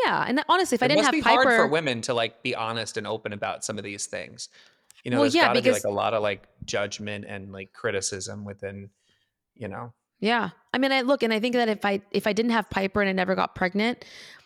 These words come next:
Speaker 1: m-, maybe that would be different. Maybe I would really wanna go through the I V F, or maybe I would wanna, you know, look at different
Speaker 2: Yeah.
Speaker 1: options. But I feel like maybe then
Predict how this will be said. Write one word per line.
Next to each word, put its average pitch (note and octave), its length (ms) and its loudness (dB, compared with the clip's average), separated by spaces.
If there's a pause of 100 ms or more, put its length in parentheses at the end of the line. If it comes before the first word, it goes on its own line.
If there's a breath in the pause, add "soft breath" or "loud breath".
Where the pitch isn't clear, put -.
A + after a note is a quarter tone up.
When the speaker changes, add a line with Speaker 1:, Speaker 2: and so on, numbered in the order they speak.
(100)
Speaker 1:
m-, - 140 -6
maybe G#3 280 2
that G#3 140 2
would G#3+ 120 0
be A3+ 80 2
different. - 340 0
Maybe F3+ 160 2
I F#3 60 4
would F#3 200 2
really F#3+ 280 2
wanna F#3+ 280 2
go G3+ 140 2
through E3+ 160 0
the - 160 -2
I F3 100 2
V F3 180 2
F, E3 180 0
or F3+ 60 0
maybe F3+ 220 2
I F3 80 4
would E3+ 100 -2
wanna, F3+ 420 0
you F#3 120 -2
know, E3+ 240 -2 (340)
look G3 160 2
at F#3+ 60 2
different D#3+ 260 2
Speaker 2:
Yeah. F3 80 2
Speaker 1:
options. E3 460 -2 (340 loud breath)
But C4+ 100 2
I C4 40 4
feel D4+ 220 2
like D4 260 0 (400)
maybe B3 260 0
then C4 180 0